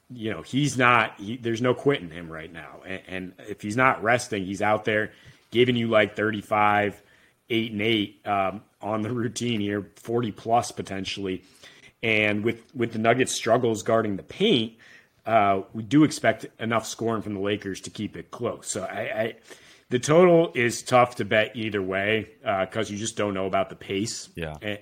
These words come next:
Speaker 1: and how much fast break opportunities are gonna be, how, how, how quick Joker's gonna dictate that pace.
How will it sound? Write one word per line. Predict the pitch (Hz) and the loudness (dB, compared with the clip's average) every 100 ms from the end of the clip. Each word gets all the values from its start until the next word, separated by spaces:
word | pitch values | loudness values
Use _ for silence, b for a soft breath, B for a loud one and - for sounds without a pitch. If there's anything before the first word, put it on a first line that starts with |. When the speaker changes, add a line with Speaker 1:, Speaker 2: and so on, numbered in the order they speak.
| - | -10
Speaker 1:
and | 95 | -10
how | 87 107 | -6 -4
much | 101 - | -4 -4
fast | - 98 - | -4 -4 -4
break | 101 95 92 | -8 -6 -4
opportunities | 95 - 113 104 101 95 | -6 -6 -6 -4 -4 -4
are | 98 | -4
gonna | 101 | -6
be, | 90 101 | -4 -4
how, | 95 98 101 | -4 -6 -6
how, | - 104 101 - | -4 -4 -4 -6
how | 104 | -6
quick | - 127 - - | -2 -4 -4 -6
Joker's | 113 107 110 107 101 | -2 -2 -2 -6 -4
gonna | 110 95 85 B B B - | -6 -6 -10 B B B -14
dictate | 107 120 - 110 107 | 0 0 2 -2 -2
that | 95 92 | -6 -6
pace. | 101 104 101 - | -2 -2 -2 -8